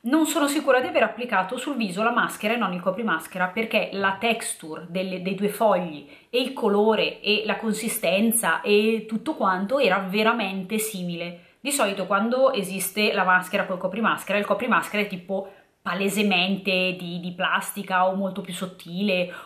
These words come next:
o non imbevuto o non lo so, o di un colore completamente diverso. Si capisce, invece qui una era tipo un po' più nera e l'altra un po' più grigia, ma la consistenza sembrava identica.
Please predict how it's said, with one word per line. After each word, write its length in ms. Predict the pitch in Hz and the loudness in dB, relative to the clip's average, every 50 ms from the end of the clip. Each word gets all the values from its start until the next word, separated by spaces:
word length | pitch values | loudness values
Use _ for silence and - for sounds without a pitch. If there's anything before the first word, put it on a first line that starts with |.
| - | -2
o 100 | - 214 | 2 4
non 160 | 214 202 202 | 4 4 6
imbevuto 680 | 202 208 208 202 202 202 175 170 175 202 226 220 214 190 | 6 6 6 6 6 4 4 0 2 2 2 2 2 0
o 180 | 190 - 208 | 0 2 2
non 160 | 214 214 202 | 4 4 4
lo 100 | 202 208 | 4 2
so, 160 | 202 - - 180 | 2 2 2 0
o 180 | - - 254 | 2 4 4
di 100 | 202 196 | 4 4
un 80 | 233 220 | 4 4
colore 320 | 220 220 208 208 208 202 | 6 6 6 6 6 4
completamente 560 | 190 202 196 190 190 185 196 196 185 180 185 | 4 2 0 0 -2 -2 -2 -2 -2 -2 -2
diverso. 680 | 202 185 180 170 170 196 208 185 - - - 170 165 - - - - _ _ _ _ | -4 -4 0 0 2 2 2 0 -2 -6 -6 -8 -8 -10 -18 -20 -20 _ _ _ _
Si 160 | - - 240 | -8 -6 -2
capisce, 480 | - 214 180 - 220 262 247 - - 170 | -2 -2 -2 0 0 0 0 0 0 -2
invece 420 | 170 - 269 262 277 - - 330 | -2 0 0 0 2 0 -2 -6
qui 160 | - 220 240 | -4 -4 -4
una 260 | 269 233 208 208 220 | -2 0 0 2 4
era 140 | 226 208 202 | 4 4 2
tipo 520 | 202 - 208 180 202 202 202 202 202 - - | 0 -2 -4 0 0 0 0 0 -2 -4 -2
un 100 | 233 220 | -2 2
po' 140 | - 220 - | 2 2 0
più 100 | - 277 | 0 -2
nera 440 | 233 214 190 190 190 190 208 - - | 0 0 0 2 2 2 2 2 0
e 100 | 220 214 | 0 0
l'altra 240 | 202 190 190 - | 0 0 2 0
un 80 | 196 175 | -4 -2
po' 100 | - 190 | -4 -6
più 140 | - - 214 | -6 -4 -2
grigia, 600 | 202 202 196 185 180 170 185 190 190 196 214 - - - - - - - _ _ _ | -2 0 -2 -2 -4 -2 0 2 4 4 2 0 -4 -14 -20 -20 -20 -20 _ _ _
ma 160 | - 214 220 | -2 -2 -2
la 80 | 214 208 | -2 -2
consistenza 560 | - 220 214 - 226 - - 233 220 208 214 | -2 -4 -4 -2 -4 -2 2 2 2 2 2
sembrava 380 | 196 - 214 208 202 202 208 262 | 0 0 0 2 2 2 2 2
identica. 880 | 247 196 185 185 190 185 202 180 196 196 196 202 - - - - _ | 2 2 0 0 0 -4 -2 -2 2 2 2 2 0 -2 -12 -20 _